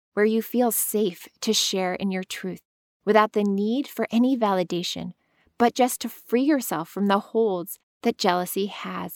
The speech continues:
over you so that you can then access your own self-love. If this feels challenging for you at this moment,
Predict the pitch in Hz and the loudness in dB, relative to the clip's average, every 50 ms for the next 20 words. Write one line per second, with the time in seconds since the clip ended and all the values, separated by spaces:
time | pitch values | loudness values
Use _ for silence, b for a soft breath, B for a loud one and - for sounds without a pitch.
0 | - _ - 185 180 175 180 180 175 170 175 170 165 - _ _ _ _ _ _ | -18 _ -4 -4 -4 -2 -4 -6 -8 -8 -10 -14 -18 -20 _ _ _ _ _ _
1 | _ _ - - 214 214 208 - - 214 - - 226 202 196 202 208 208 220 220 | _ _ -4 0 2 2 2 2 0 -4 -2 -2 -2 0 0 0 0 0 0 0
2 | 208 - _ - 185 190 - - - - 185 185 - - - 208 208 202 - _ | -2 -4 _ -4 -4 -4 -4 -6 -8 -8 -6 -8 -8 -8 -6 -6 -6 -6 -8 _
3 | - 180 175 175 175 180 185 - - 165 156 160 - - - 165 165 165 165 165 | -6 -6 -6 -6 -6 -8 -8 -6 -4 -4 -6 -6 -8 -8 -8 -6 -6 -6 -8 -12
4 | _ _ _ _ _ _ _ _ _ _ _ _ - 233 220 - - 214 254 302 | _ _ _ _ _ _ _ _ _ _ _ _ 2 2 2 2 0 0 0 0
5 | - - - 247 240 247 294 - - - 233 196 185 202 208 208 220 208 - - | 0 -4 0 2 4 4 4 2 -2 -2 0 2 2 2 0 0 -2 -4 -4 -4
6 | 202 196 196 - - 185 175 208 - - 233 - - 185 175 170 160 165 175 196 | -4 -4 -4 -4 -4 -4 -4 -4 -4 -4 -4 -4 -4 -6 -6 -6 -6 -8 -10 -12